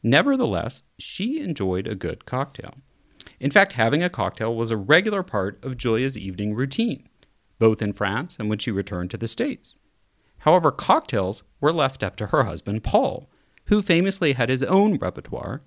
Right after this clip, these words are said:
including the beloved reverse martini. Yes, today, we're jetting back to France, as we did in conversation with Melissa Clark in episode eighty-eight,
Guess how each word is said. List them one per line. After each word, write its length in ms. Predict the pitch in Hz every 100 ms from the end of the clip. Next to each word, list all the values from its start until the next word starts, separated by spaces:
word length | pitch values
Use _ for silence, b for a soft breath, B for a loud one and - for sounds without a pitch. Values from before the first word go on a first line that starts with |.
| _
including 500 | 143 135 - 127 143
the 80 | 165
beloved 480 | 120 104 92 95 - _
reverse 560 | 127 135 - 92 87 -
martini. 520 | 104 104 160 151 - _ _ _ b b b b b b
Yes, 260 | - 143 151
today, 540 | - 185 180 117 165 - _ -
we're 100 | 107
jetting 380 | 92 104 143 185
back 200 | 190 -
to 60 |
France, 480 | 233 - 82 95 - - -
as 220 | 113 117
we 100 | 120
did 160 | 110 110
in 140 | 110
conversation 640 | 101 113 104 - 104 104
with 100 | 101
Melissa 460 | 98 104 104 - -
Clark 500 | - 196 156 131 - -
in 80 | 135
episode 480 | 120 113 110 104 95
eighty-eight, 600 | 92 95 180 156 117